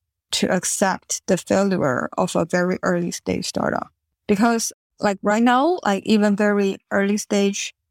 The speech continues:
projects, they can issue crypto, but at the end, there are still early stage startups, right? So they may fail, but if the team has tried and they already did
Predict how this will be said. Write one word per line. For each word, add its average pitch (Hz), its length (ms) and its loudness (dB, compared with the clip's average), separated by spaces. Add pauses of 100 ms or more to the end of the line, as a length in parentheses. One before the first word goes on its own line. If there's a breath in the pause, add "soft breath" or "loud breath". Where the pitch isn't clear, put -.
(180)
projects, 196 840 0
they 185 100 0
can - 240 -6
issue 180 540 0
crypto, 277 500 -2 (240)
but 196 220 0
at 202 120 -2
the 208 120 -2
end, 254 240 6
there 220 140 2
are 202 140 -2
still 196 580 0 (280)
early 202 240 4
stage 185 340 0
startups, - 580 -2
right? 50 300 -4
So 190 560 0 (160)
they 208 100 2
may 233 200 2
fail, 269 440 2
but 190 360 0 (460)
if - 360 -12
the 202 80 2
team 208 300 4
has 185 300 -2
tried 190 680 -2 (260)
and 185 400 0 (340)
they 180 400 2
already 190 680 0
did - 260 -2